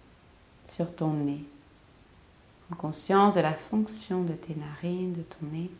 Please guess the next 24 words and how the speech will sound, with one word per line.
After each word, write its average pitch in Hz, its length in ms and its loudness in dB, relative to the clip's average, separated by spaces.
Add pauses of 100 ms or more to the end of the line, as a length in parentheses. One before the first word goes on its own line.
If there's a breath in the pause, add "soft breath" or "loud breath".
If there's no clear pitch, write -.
dans 165 80 -8
ton 160 280 -12
corps. 170 420 -10 (3000)
Tu - 80 -20 (100)
vas - 20 0
pouvoir 156 480 0
à 160 60 -4
présent 175 460 0
sentir 175 600 0
ce 175 140 -8
chocolat. 175 640 -4 (1500)
Prends 165 100 -6
conscience 165 640 2
de 165 40 -2
son 175 280 0
odeur 175 560 4
qui 175 120 -10
te 170 140 -8
fait 170 160 -6
du 196 140 -8
bien. 151 400 -8 (1700)
Observe 170 520 2
tout - 120 -16
simplement 160 760 0